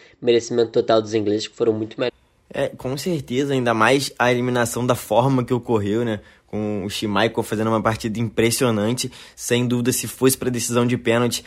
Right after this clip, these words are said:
Speaker 2: ele ia chegar gigante, com a confiança lá em cima,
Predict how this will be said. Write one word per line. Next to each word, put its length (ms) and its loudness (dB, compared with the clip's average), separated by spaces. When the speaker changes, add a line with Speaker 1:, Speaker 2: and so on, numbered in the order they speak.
Speaker 2:
ele 160 0
ia 80 4
chegar 340 0
gigante, 480 0
com 80 -10
a 20 -10
confiança 640 -2
lá 100 0
em 80 0
cima, 440 -2